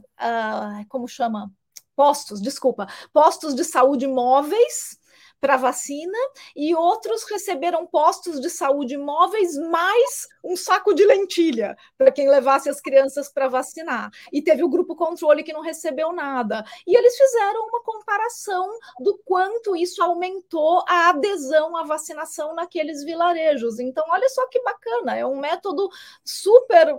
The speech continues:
né, ah, quantitativo, importado de testes clínicos, como a gente faz teste clínico de medicamento,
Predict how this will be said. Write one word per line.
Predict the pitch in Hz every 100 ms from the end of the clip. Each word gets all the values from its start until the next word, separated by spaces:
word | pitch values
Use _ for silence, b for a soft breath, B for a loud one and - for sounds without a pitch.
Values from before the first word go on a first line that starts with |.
| 254
né, | 277 294
ah, | 285 262 247 190 247 247 247 233
quantitativo, | - 339 453 415 359 285 - - 294 381 370
importado | 311 480 403 339 - 302 311 320
de | 285
testes | 311 285 294 277 -
clínicos, | - 247 349 381 - 233
como | 254 247
a |
gente | 247 233
faz | 233 240
teste | 247 247 247
clínico | 220 240 233 247
de | 226
medicamento, | 247 240 269 302 302 294 370 403